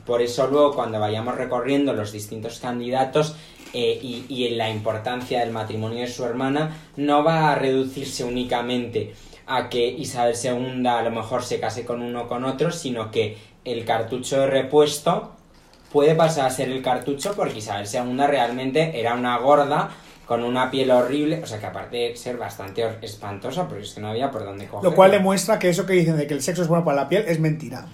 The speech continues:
Speaker 1: <laughs> Claramente es mentira. Entonces, verdaderamente, la realidad de la, de la reina Isabel en ese sentido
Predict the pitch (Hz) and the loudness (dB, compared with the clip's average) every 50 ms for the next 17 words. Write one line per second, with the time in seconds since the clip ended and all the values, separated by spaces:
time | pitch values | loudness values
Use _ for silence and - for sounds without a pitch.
0 | - - - 156 - 185 185 185 208 226 233 240 240 247 254 254 262 254 254 254 | -8 -4 0 4 6 8 8 10 10 10 10 12 10 10 10 8 8 6 4 4
1 | 262 247 240 233 - - - - 156 147 131 - - - - - - 170 170 190 | 4 2 2 0 -2 -4 -4 -2 -2 -2 -4 -6 -8 -10 -4 2 6 8 10 10
2 | 202 196 185 180 180 185 185 175 190 185 - - 147 139 131 135 131 123 117 107 | 10 10 8 6 4 2 2 2 2 2 4 4 4 4 4 2 2 0 0 -2
3 | 110 107 104 95 - - - - 180 175 - - - - 135 127 127 135 135 131 | -2 -2 -2 -2 -4 -8 -12 -10 -10 -10 -10 -12 -10 -8 -4 -2 0 0 -2 -2
4 | - 127 123 123 120 117 113 113 113 113 123 123 131 135 135 139 139 135 143 143 | -6 -4 0 0 2 2 2 2 2 2 2 2 2 2 0 0 0 2 4 4
5 | 151 - - - - - - - 123 123 113 110 117 117 107 110 107 107 107 110 | 4 2 0 -8 -18 -18 -12 -6 -2 0 0 0 0 0 0 -2 -2 -4 -4 0
6 | 120 135 156 165 160 139 127 - - 117 113 107 107 107 107 104 107 107 - - | 2 4 4 4 4 2 0 -2 -2 -2 0 2 2 2 2 2 0 -2 -4 -4
7 | 113 104 104 101 - 110 110 117 120 123 120 - 120 117 117 113 117 117 113 107 | -2 0 0 0 0 -2 -2 -2 -2 -4 -4 -2 -2 -2 -2 -2 -4 -8 -8 -8
8 | 113 110 107 117 113 110 110 120 120 123 131 139 135 - | -10 -8 -8 -8 -8 -6 -6 -4 0 2 2 2 2 0